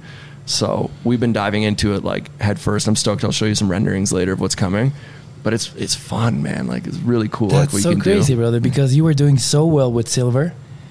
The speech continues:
Speaker 2: And then you just decided, "Okay, so I, I would love to have this. I'm gonna make it for the brand." And it also succeeded.
Speaker 1: Yeah, I think we've just kind of pivoted a little bit from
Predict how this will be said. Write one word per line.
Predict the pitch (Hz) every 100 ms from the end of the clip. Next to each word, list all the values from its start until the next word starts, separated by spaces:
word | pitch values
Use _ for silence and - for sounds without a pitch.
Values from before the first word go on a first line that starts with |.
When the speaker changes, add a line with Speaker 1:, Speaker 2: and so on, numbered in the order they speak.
| - -
Speaker 2:
And | - 123
then | 135
you | 139
just | 139 147
decided, | 143 123 135 127 123 107 - - -
"Okay, | 117 131
so | 104 117 113
I, | - 117 -
I | 117
would | 123 -
love | 123 131
to | 131
have | 135 117
this. | 127 147 143 -
I'm | 110
gonna | 123
make | 120 131 151
it | 143
for | 139
the | 123
brand." | 123 175 - - -
And | - 117
it | 117
also | 120 120 135
succeeded. | 131 - 160 123 120 - - - - - -
Speaker 1:
Yeah, | 151
I | 147
think | 160 240
we've | 240 277
just | 208
kind | - 139 131
of | 127 - - - - - - -
pivoted | 143 143 147 147
a |
little | 120 123 131
bit | 139 139
from | 143 131 113 110 110